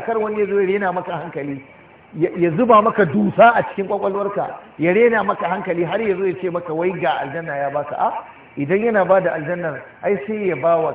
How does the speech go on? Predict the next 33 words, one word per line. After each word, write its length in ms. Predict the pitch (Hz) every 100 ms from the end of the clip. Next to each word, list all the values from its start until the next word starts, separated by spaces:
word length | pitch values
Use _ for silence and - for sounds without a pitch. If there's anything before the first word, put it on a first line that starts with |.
| -
kansa, 580 | 160 139 120 - 107 - - - - - -
ko 100 | 196
ba 140 | 185 180
ka 120 | 165
bane? 260 | 156 143 107 - - -
Sai 200 | 208 208
ya 60 | 170
ce 60 | 202 170
ya 100 | 160
mutu 280 | 156 196 -
yanzu 280 | 175 151 151
ya 100 | 175
shiga 240 | - 139 147
aljanna. 420 | 127 120 123 113 - - - - - - - - - - - - - - - - -
Wani 200 | 196 262
fa 120 | 262
cewa 360 | 269 285 233 214
yayi, 220 | 214 214 208 - - -
"Ku 100 | 220
tsaya 300 | 262 262 226 -
ku 100 | 190
bi 120 | 220
mu, 180 | 226 196 - - -
in 160 | 247
kun 260 | 226 254 226
bi 100 | 254
mu 180 | 247 202
za 180 | 226 240
mu 120 | 202
tsaya 280 | 233 233 196
muku 220 | 202 202
a 100 | 160
kiyama." 440 | - 160 160 139